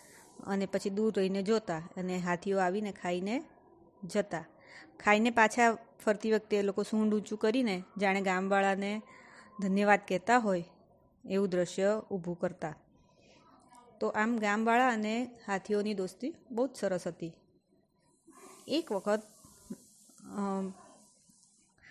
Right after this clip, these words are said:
પિન્ટુ નામનો એક છોકરો, અ, એકદમ રાત્રે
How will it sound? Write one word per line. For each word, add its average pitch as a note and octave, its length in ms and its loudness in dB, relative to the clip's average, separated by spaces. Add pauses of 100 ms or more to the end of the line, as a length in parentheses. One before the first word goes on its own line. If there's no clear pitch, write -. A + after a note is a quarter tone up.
(440)
પિન્ટુ A#3+ 300 2
નામનો G#3+ 380 0
એક G#3 60 -6 (200)
છોકરો, G3 420 4 (1800)
અ, F#3+ 140 -2
એકદમ F#3+ 400 -2
રાત્રે G#3 540 2